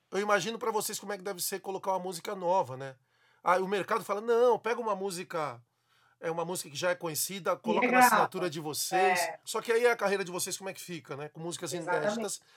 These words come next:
Speaker 1: vocês precisam de músicas novas, né?
Speaker 2: Com certeza, com certeza.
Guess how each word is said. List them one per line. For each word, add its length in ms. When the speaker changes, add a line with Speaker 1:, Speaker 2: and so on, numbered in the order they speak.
Speaker 1:
vocês 180
precisam 240
de 100
músicas 380
novas, 380
né? 180
Speaker 2:
Com 160
certeza, 580
com 100
certeza. 380